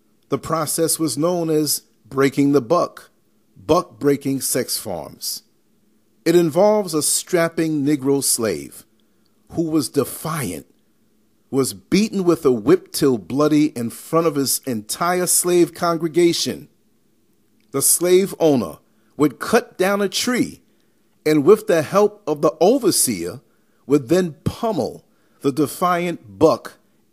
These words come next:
into submission. Once the slave was worn down,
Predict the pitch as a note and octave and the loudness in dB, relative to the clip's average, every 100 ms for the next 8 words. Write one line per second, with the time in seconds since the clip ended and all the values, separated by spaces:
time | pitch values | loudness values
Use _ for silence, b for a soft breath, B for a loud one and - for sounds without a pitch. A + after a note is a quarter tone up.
0 | - E3+ F3+ E3 D#3 - D3+ A#2 D#3 D3+ | 0 0 0 -4 -2 0 -2 0 0 0
1 | A#2 C#2+ E2 _ _ _ _ _ _ _ | -2 -8 -16 _ _ _ _ _ _ _
2 | _ _ _ _ _ _ _ A2+ C#3 G3+ | _ _ _ _ _ _ _ -2 0 0
3 | - F3+ F3 F#3 F#3 F3+ D#3 D#3+ C#3+ E3 | 0 0 2 4 6 6 6 2 2 2
4 | D#3 C#3 D3 D3 A#2 G2 F#2 | 2 2 0 0 0 -4 -8